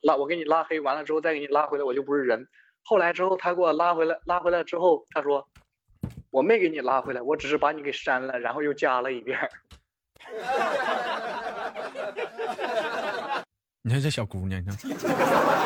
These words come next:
Speaker 2: 还给自己留，还给自己留口呢。你看看，小借口，这家伙一个个的。哎呀，现在小孩儿啥，这嘴，这家伙可以啊，啊。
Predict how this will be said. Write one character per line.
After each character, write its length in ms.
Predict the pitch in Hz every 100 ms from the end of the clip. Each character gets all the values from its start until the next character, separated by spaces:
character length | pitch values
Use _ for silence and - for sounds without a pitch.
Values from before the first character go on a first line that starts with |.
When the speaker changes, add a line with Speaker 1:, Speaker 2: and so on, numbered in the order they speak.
| -
Speaker 2:
还 80 | -
给 120 | 202
自 120 | 139 214
己 160 | 131
留， 240 | 113 135 -
还 140 | -
给 120 | 180 151
自 160 | -
己 120 | 220
留 140 | 123 139
口 360 | - 202 151
呢。 60 | 110
你 100 | 117
看 180 | 107 180
看， 200 | 165 160 - - 269 - - - - - - -
小 160 | - 190
借 220 | - 320
口， 260 | - 175 135
这 100 | 254
家 280 | - 196 185
伙 120 | 214
一 100 | 185
个 140 | 214
个 220 | 214 277
的。 60 | 240 240 294 262 - - - 220 - - - -
哎 60 |
呀， 80 | 247
现 160 | 294 349
在 100 | 381
小 160 | -
孩 120 | 196 160
儿 120 | 254
啥， 200 | 220 214
这 120 | 269
嘴， 280 | - 262 123
这 120 | 247
家 220 | 247 240
伙 180 | 247 262 - -
可 260 | 190 180 208
以 200 | 302 247
啊， 100 | 123
啊。 460 | 107 131 165 160